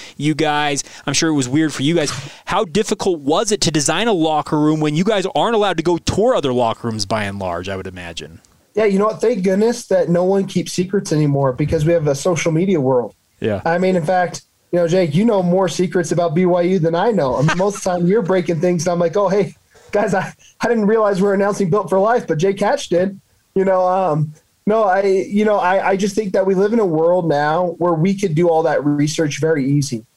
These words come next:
Speaker 2: You know, it's, it's, it, like, <laughs> we have Google,
Speaker 1: Mm-hmm.
Speaker 2: we have all these resources, and we could get it done.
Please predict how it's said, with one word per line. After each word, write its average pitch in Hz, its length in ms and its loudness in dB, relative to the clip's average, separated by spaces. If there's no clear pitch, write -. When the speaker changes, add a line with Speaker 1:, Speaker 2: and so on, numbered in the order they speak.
Speaker 2:
You 156 100 2
know, 160 160 2
it's, 160 280 -2
it's, - 420 -4
it, 175 160 2
like, 170 380 0
<laughs> - 320 -16
we 208 120 2
have 175 220 2
Google, 208 580 0
Speaker 1:
Mm-hmm. 120 80 -8
Speaker 2:
we 190 140 2
have 180 380 2
all 196 220 2
these 202 200 0
resources, 185 800 0
and 180 100 0
we 202 80 0
could 190 180 -2
get 170 120 0
it 139 140 -2
done. 139 360 0